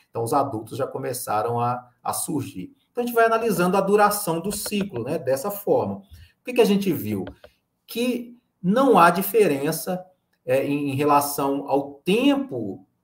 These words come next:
é, do ciclo, a duração do ciclo, com as três dietas. Então, não houve diferença, é, significativa, né? Então, a gente vê aqui a mediana,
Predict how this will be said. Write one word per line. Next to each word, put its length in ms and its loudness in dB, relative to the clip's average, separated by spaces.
é, 140 4
do 160 -2
ciclo, 560 -4
a 80 2
duração 720 0
do 160 -6
ciclo, 640 -8
com 120 2
as 200 0
três 280 2
dietas. 600 -2
Então, 200 -4
não 200 2
houve 180 2
diferença, 800 -4
é, 100 2
significativa, 1000 -6
né? 100 -12
Então, 200 -12
a 60 -18
gente 340 -14
vê 200 0
aqui 180 -2
a 60 -2
mediana, 760 0